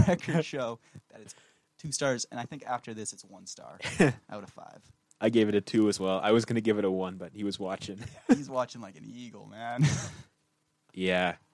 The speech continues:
Speaker 2: I had my hand, 'cause I knew he was, like, right behind me. I had it at four, and I was like, "Two."
Speaker 1: Oh,
Speaker 2: <laughs> I couldn't do
Speaker 1: It's
Speaker 2: it.
Speaker 1: awful.
Speaker 2: I
Speaker 1: And
Speaker 2: couldn't
Speaker 1: I
Speaker 2: bring
Speaker 1: feel for
Speaker 2: myself
Speaker 1: Gabe
Speaker 2: to lie
Speaker 1: because
Speaker 2: that much.
Speaker 1: as filmmakers, we will be in this situation where we have to face down an audience after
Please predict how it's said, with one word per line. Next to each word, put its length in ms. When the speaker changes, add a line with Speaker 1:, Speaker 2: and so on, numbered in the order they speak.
Speaker 2:
I 120
had 240
my 160
hand, 420
'cause 140
I 80
knew 160
he 100
was, 220
like, 180
right 180
behind 280
me. 80
I 80
had 180
it 120
at 80
four, 520
and 100
I 40
was 100
like, 140
"Two." 400
Speaker 1:
Oh, 1000
Speaker 2:
<laughs> 200
I 80
couldn't 300
do 240
Speaker 1:
It's 100
Speaker 2:
it. 40
Speaker 1:
awful. 300
Speaker 2:
I 60
Speaker 1:
And 80
Speaker 2:
couldn't 300
Speaker 1:
I 20
Speaker 2:
bring 160
Speaker 1:
feel 20
for 40
Speaker 2:
myself 380
Speaker 1:
Gabe 100
Speaker 2:
to 40
lie 360
Speaker 1:
because 100
Speaker 2:
that 180
much. 300
Speaker 1:
as 100
filmmakers, 600
we 120
will 160
be 140
in 120
this 120
situation 680
where 100
we 160
have 160
to 80
face 340
down 460
an 80
audience 440
after 240